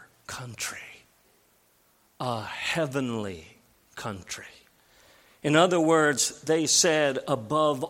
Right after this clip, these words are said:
all else, what we really long for is this other country, this better country, this heavenly country,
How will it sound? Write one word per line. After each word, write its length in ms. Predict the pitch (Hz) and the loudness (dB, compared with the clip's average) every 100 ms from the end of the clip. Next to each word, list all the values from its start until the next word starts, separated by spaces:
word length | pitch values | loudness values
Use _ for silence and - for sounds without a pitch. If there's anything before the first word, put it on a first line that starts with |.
| - | 2
all 640 | 170 202 202 196 180 180 170 | 4 6 6 4 2 0 2
else, 880 | 165 156 107 - - - - - - - _ _ - | 4 4 2 -2 0 0 0 -6 -16 -20 _ _ -8
what 200 | 165 - | -6 -4
we 180 | 139 139 | -2 -2
really 880 | 117 120 151 214 202 202 202 196 - | -4 -6 2 6 6 8 6 4 -6
long 540 | 143 180 202 196 175 | -4 -2 0 -2 -4
for 600 | - 156 143 110 95 - - _ _ _ _ _ _ _ _ _ _ _ _ _ _ _ - - | -4 -2 0 0 -4 -10 -20 _ _ _ _ _ _ _ _ _ _ _ _ _ _ _ -20 -16
is 300 | 123 117 - | -4 -4 -4
this 480 | 123 - - - - | -2 2 2 0 -6
other 320 | 143 135 110 | -10 -6 -8
country, 600 | 98 - 107 95 - - - - _ _ _ _ _ _ _ _ _ _ _ _ _ - | -8 -12 -14 -12 -14 -14 -18 -20 _ _ _ _ _ _ _ _ _ _ _ _ _ -6
this 300 | 139 123 - | -2 0 -2
better 560 | 107 92 131 135 135 101 - | -6 -8 -8 -6 -8 -10 -14
country, 500 | - 104 - - - - _ _ _ _ | -12 -12 -12 -14 -14 -20 _ _ _ _
this 560 | - 143 - - - - | -6 2 4 4 0 -10
heavenly 800 | - 160 131 139 123 110 104 87 - _ _ _ | -4 -2 0 -2 -2 -4 -6 -10 -20 _ _ _
country, 560 | - 113 92 - 110 | -12 -12 -10 -10 -10